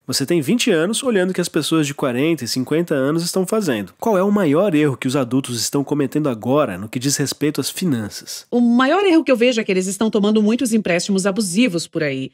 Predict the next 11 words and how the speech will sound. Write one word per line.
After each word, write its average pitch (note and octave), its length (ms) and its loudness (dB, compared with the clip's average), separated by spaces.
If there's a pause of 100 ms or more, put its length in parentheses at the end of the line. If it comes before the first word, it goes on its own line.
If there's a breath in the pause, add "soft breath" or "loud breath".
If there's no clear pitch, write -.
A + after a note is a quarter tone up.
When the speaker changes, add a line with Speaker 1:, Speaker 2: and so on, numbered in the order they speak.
(120)
Speaker 2:
E G#3 120 2
eu A3 80 8
realmente C4+ 340 2
quero G4 200 0
que F#4+ 60 2
o E4 40 2
governo C#4+ 400 4
faça D4+ 400 0
algo B3 300 2
sobre E3 320 0
isso. C#3 440 -6